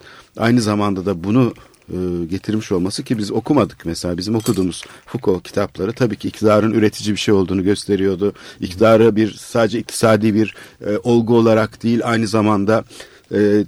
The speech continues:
yani sosyal bir olay olarak, e, anlamamızı sağladı ama,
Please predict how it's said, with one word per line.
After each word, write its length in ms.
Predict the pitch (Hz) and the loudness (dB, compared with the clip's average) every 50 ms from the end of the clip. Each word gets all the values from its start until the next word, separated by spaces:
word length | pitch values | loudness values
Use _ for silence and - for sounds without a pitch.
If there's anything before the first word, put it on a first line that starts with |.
| - - | -2 -4
yani 280 | 104 101 101 95 98 | -4 -2 -2 -4 -6
sosyal 560 | 95 - - 107 - - 123 123 131 127 113 104 | -4 -2 -2 -2 0 4 6 6 6 6 6 2
bir 180 | 113 92 - - 92 - - - | 0 -2 -4 -10 -16 -12 -6 -2
olay 240 | 110 110 120 127 | 0 2 4 4
olarak, 440 | 120 107 104 101 95 98 - - - - | 4 4 4 2 0 -2 -6 -8 -10 -6
e, 220 | 110 104 98 98 95 | -2 -2 0 -2 -2
anlamamızı 600 | - - 113 107 104 113 113 120 120 120 131 143 | -4 -6 -4 -2 0 2 2 2 2 0 -2 -4
sağladı 440 | 139 - 120 107 104 101 104 113 202 | -2 2 2 4 4 2 2 0 -2
ama, 200 | 240 277 233 | -2 -2 -2